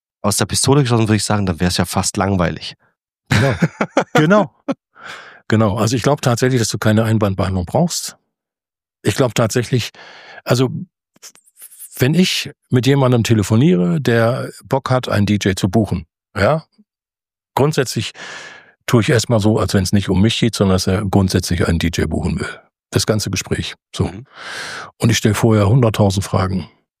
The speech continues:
Speaker 2: Und wenn ich das Gefühl habe, das matcht, und wenn ich das Gefühl habe, das passt, und ich frage irgendwann auch nach dem Budget, was er sich vorgestellt hat, und auch das passt,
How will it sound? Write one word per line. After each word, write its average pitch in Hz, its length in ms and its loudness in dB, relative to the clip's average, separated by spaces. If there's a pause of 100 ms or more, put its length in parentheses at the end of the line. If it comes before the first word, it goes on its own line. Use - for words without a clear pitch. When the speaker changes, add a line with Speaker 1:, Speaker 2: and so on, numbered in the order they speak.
(360)
Speaker 2:
Und 95 180 0
wenn 104 100 4
ich 98 80 -2
das - 140 -4
Gefühl 123 420 2
habe, 90 160 -2
das - 200 -2
matcht, - 560 0 (140)
und - 160 -4
wenn 101 80 4
ich 95 80 -2
das 98 120 -4
Gefühl - 340 2
habe, 98 120 2
das 92 160 -2
passt, - 420 -2 (600)
und - 80 -2
ich 98 80 2
frage 98 260 2
irgendwann 120 320 2
auch 104 100 0
nach 107 160 2
dem 104 180 4
Budget, 92 420 0 (340)
was 101 160 0
er 82 100 -2
sich 90 140 -2
vorgestellt 90 560 -2
hat, 90 200 -6 (520)
und 120 140 2
auch 95 140 0
das 104 220 0
passt, - 400 -4